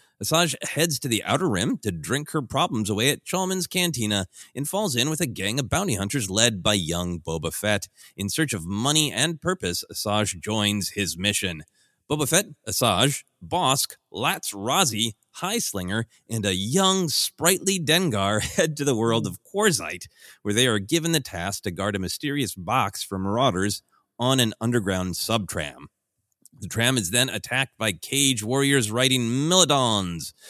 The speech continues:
One by one, the bounty hunters are thrown from the tram until only Asajj and Boba Fett are left standing. They unlock the box and discover the secret cargo is a young woman named Pluma. Boba is bested by the leader of the cage warriors, Pluma's brother,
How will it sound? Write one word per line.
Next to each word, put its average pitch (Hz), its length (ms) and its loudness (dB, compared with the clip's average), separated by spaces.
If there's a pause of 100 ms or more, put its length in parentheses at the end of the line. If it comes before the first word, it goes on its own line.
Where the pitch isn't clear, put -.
(140)
One 180 180 -2
by 160 140 6
one, 117 320 4
the 104 80 2
bounty 101 280 0
hunters 95 300 -2
are 87 80 -4
thrown 151 380 -2
from 143 100 -4
the 147 80 2
tram 98 380 -2
until 95 220 -8 (100)
only 151 240 0
Asajj 113 440 0
and 87 140 -6
Boba 98 240 -4
Fett 98 160 -4
are 87 80 -2
left 95 220 -2
standing. 98 540 -2 (320)
They 127 100 -2
unlock 104 400 -4
the 110 80 -2
box 92 320 -4
and 87 80 -8
discover 110 360 -4
the 90 100 -2
secret - 360 -8
cargo 104 380 -2
is 85 100 -4
a 92 80 -4
young 117 380 -2
woman 104 260 0
named 92 280 0 (120)
Pluma. 143 320 0 (460)
Boba 180 200 2
is 143 200 0
bested 156 580 -4
by 131 140 2
the 123 100 2
leader 127 300 2
of 110 80 0
the 113 100 -2
cage 131 400 0
warriors, 110 540 0 (120)
Pluma's 147 380 0
brother, 123 480 0